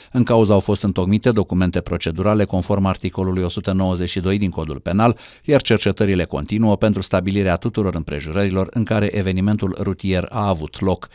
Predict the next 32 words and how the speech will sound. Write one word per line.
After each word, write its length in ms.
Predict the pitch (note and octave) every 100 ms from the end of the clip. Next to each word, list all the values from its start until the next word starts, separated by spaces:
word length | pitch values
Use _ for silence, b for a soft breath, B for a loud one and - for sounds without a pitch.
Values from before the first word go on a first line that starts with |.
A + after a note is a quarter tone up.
| B B
Am 140 | A#2+ A#2
încheiat 320 | G#2 D#2 D2+
citatul. 520 | F#2+ G2 F2+ E2+ - B B B B B B
Având 220 | C3+ D3+
în 60 | C3+
vedere 260 | A#2+ A2+
faptul 340 | A2 A#2 - C3+
că 100 | A2
autorul 400 | G2 G#2 F#2+ F#2+
accidentului 560 | - F#2 G2 G2 G2
este 180 | F#2+ -
un 80 | G2
cunoscut 440 | F#2 F#2 - G2
om 120 | F#2
de 80 | F#2
afaceri 460 | F2+ - G#2 F2+ E2
din 140 | E2+
municipiul 500 | E2 E2+ E2 E2+ E2+
nostru, 340 | G2 A#2+ - A2
familia 480 | G#2 A2+ A#2+ A2+
victimei 400 | F#2 A2 - G2+
acuză, 400 | F2 - G2 G2+
printr-un 380 | A2 F#2+ F2 F#2 -
e-mail 360 | F#2+ F2+ F#2+
pe 120 | G#2+
care 200 | F#2 F2
l-am 200 | F2 F2
primit 300 | E2+ F2 F#2
pe 100 | -
adresa 380 | F2 F2+ F2 F2+
redacției 460 | F2 F2 F2+ - C2+
noastre, 440 | F#2 A2+ - G#2+